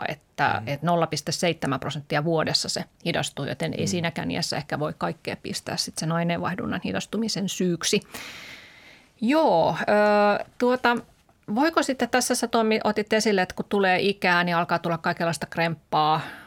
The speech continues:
Speaker 1: ö, polvi-, polvikipua ja nivelrikkoakin ja kaikkea tämmöistä, mikä sitten saa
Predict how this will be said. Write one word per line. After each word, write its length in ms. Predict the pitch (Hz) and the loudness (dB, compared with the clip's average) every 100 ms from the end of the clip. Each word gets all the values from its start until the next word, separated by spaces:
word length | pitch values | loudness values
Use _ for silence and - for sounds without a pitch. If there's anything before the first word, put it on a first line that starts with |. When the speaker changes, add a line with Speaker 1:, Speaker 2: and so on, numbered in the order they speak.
| - - | -20 -10
Speaker 1:
ö, 420 | 78 82 - 60 - | -6 -4 -4 -6 -2
polvi-, 400 | 185 170 160 160 - - - | 0 2 0 -2 -4 -10 0
polvikipua 760 | 180 170 165 180 170 175 165 | 2 2 0 -2 0 2 4
ja 240 | 160 160 156 | 4 2 2
nivelrikkoakin 840 | 175 170 160 160 _ - 156 - | 2 2 2 -2 _ -2 -2 0
ja 40 | 165 | -2
kaikkea 360 | 165 160 156 | -2 -2 -4
tämmöistä, 520 | 151 202 208 185 - 170 | 0 2 2 2 0 -2
mikä 180 | 170 | -2
sitten 200 | 160 - | -4 -4
saa 340 | 156 170 151 | -2 2 2